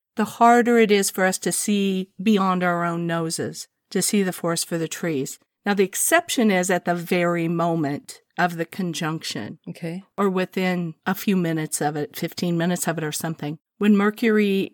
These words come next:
Speaker 1: would then be in a state that we refer to as cazimi. And it just means that it's really, really then basking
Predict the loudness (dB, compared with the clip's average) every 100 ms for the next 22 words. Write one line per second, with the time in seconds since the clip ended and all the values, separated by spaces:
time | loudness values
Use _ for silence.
0 | -4 0 0 0 0 0 0 -2 -2 -2
1 | -2 -2 -4 -4 -6 -6 -4 -4 -2 -4
2 | -2 -2 -2 -4 -4 -2 -2 -2 -2 -4
3 | -8 _ -2 0 0 -2 -2 0 -2 -2
4 | -4 -4 -4 -4 2 6 6 6 2 0
5 | 0 2 0 -2 -4 -4 -4 -6 -6 -6
6 | -4 -2 -2 0 0 0 -2